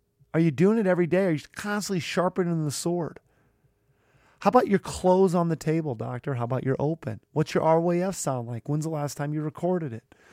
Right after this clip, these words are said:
When's the last time you looked at your new patient tracking log? You see, all these little tiny things can be little pigs.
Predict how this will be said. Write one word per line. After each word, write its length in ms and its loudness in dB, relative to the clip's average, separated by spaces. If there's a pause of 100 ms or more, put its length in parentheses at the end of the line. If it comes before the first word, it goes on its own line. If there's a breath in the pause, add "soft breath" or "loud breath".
(120 loud breath)
When's 180 4
the 80 0
last 360 0
time 360 -4
you 140 -4
looked 240 -4
at 100 -4
your 180 -4
new 160 -6
patient 400 -8
tracking 440 -10
log? 220 -14 (480 loud breath)
You 100 0
see, 180 0
all 340 6
these 260 0
little 200 2
tiny 380 -2
things 420 -2
can 120 -14
be 100 0
little 280 0
pigs. 680 -8